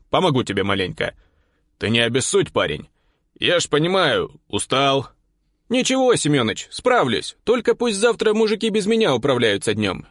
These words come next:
я отосплюсь". "По рукам, Генка". По периметру кладбища вдоль забора копатели оставляли места под копку ям для тех грешников, что наложили на себя руки. К их числу относились и наркоманы, алкоголики и любители экстремальных видов развлечений,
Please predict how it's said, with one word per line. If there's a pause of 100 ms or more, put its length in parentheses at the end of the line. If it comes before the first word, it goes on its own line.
(120)
я
отосплюсь". (420)
"По
рукам,
Генка". (640)
По
периметру
кладбища
вдоль
забора
копатели
оставляли
места
под
копку
ям (220)
для
тех
грешников,
что
наложили
на
себя
руки. (460)
К
их
числу
относились
и
наркоманы,
алкоголики
и
любители
экстремальных
видов
развлечений,